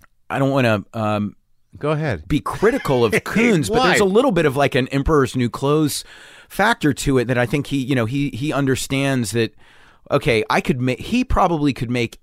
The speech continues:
Speaker 1: anything into one of those high polished chrome sculptures, and somebody's gonna buy it. And, um, you know, sometimes, like, a, a, you know, a blank <laughs> check's dangerous, but
Speaker 2: Right.
Speaker 1: I, um,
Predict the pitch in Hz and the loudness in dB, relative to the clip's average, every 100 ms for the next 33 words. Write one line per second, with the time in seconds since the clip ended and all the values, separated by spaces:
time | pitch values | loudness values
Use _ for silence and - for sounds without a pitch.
0 | - 127 127 107 101 92 85 - 107 101 | -2 0 0 -2 -6 -6 -8 -8 -6 -4
1 | - 110 98 107 107 101 98 - 107 98 | -2 -2 -2 -2 -2 -2 -2 0 0 0
2 | 110 104 101 - - 113 104 - 110 101 | 0 0 0 -4 -4 -2 -2 -4 -2 -2
3 | - 104 92 - 98 95 - - - - | -2 -4 -4 -4 -2 -4 -6 -14 -8 0
4 | 120 113 101 95 - 95 87 101 95 87 | 2 2 0 -2 -4 -4 0 2 2 -2
5 | 78 110 113 104 120 113 - - - 160 | -6 -4 -4 -2 -2 -4 -8 -20 -4 -2
6 | 127 202 226 156 120 110 - 107 95 98 | 0 0 0 0 0 -2 -4 -8 -8 -6
7 | 104 98 104 95 87 90 90 110 107 - | -6 -6 -4 -4 -4 -6 -2 -2 -2 -6
8 | - - 98 - 95 107 107 - 107 - | -6 -8 -8 -8 -4 -2 -2 -2 -4 -6
9 | - 123 117 98 - - - 127 120 123 | -4 0 0 -2 -8 -6 0 2 4 2
10 | 117 | 0